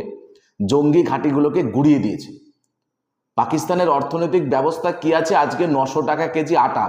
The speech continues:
বুঝতেই পারছেন আপনারা, যেখানে আমরা পঁয়ত্রিশ টাকা, চল্লিশ টাকায় ভালো আটা পাই। এই অবস্থায় দাঁড়িয়েছে এই, এই অপারেশন সিন্দুরের পরে। ফলে সেখানে দেশের মানুষকে তিনি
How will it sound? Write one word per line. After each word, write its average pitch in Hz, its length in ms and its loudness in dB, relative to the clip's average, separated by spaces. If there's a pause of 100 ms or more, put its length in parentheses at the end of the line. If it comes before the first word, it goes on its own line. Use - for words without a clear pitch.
বুঝতেই 123 280 -2
পারছেন 110 340 -8
আপনারা, - 300 -18 (480)
যেখানে 120 260 -2
আমরা 123 220 2 (180)
পঁয়ত্রিশ 117 360 -2
টাকা, 120 260 -2
চল্লিশ 117 360 0
টাকায় 113 180 -2
ভালো 98 220 0
আটা - 180 -4
পাই। - 180 -14 (880)
এই 175 160 6
অবস্থায় 185 460 2
দাঁড়িয়েছে 156 460 0
এই, 127 220 2
এই 123 260 0
অপারেশন 135 480 -2
সিন্দুরের 131 460 0
পরে। 113 280 0 (1600)
ফলে 151 240 4
সেখানে 170 500 0 (280)
দেশের 147 320 0
মানুষকে 151 560 0 (1120)
তিনি 160 220 2